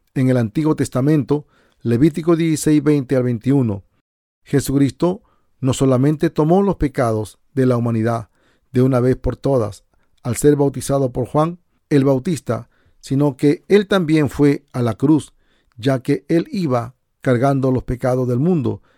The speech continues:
En el Nuevo Testamento, la justicia de Dios se refiere al hecho de que Jesús lavó todos los pecados de los pecadores,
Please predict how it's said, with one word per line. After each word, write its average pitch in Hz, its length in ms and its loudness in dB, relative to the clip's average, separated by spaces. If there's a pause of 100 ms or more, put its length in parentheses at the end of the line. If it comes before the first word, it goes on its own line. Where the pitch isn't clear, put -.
(220)
En 131 160 2
el 123 120 2
Nuevo 135 300 0
Testamento, 123 760 -2 (400)
la 135 140 -2
justicia 135 540 -4
de 123 100 2
Dios 135 260 2
se 151 100 0
refiere 139 520 0 (380)
al 117 180 0
hecho 139 280 2
de 135 100 2
que 131 140 -4
Jesús 139 340 -2
lavó 147 380 -2 (360)
todos 165 380 2
los 165 120 -2
pecados 110 580 -4 (340)
de 131 100 0
los 120 120 0
pecadores, 127 600 -2